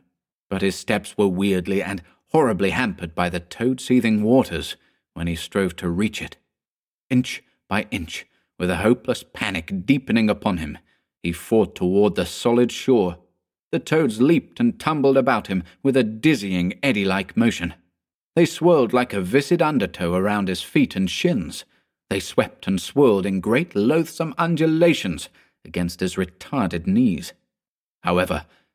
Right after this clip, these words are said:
he made slow and painful progress, till his outstretched fingers could almost grasp the wiry sedges that trailed from the low bank.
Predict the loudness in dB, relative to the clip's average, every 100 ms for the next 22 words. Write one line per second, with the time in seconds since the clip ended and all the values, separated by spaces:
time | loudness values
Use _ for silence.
0 | _ -6 -4 -4 -6 -4 2 2 2 -2
1 | -4 -2 0 0 -2 -4 -4 -4 -4 -8
2 | -12 _ _ _ _ -10 -6 -4 -4 -4
3 | -6 -4 -4 -4 -2 0 2 0 -2 0
4 | 2 4 2 2 2 4 2 -6 0 2
5 | 4 4 4 2 0 -2 0 -2 -4 _
6 | _ _ -6 -6 0 4 4 4 2 0
7 | 2 4 4 2 -2 -4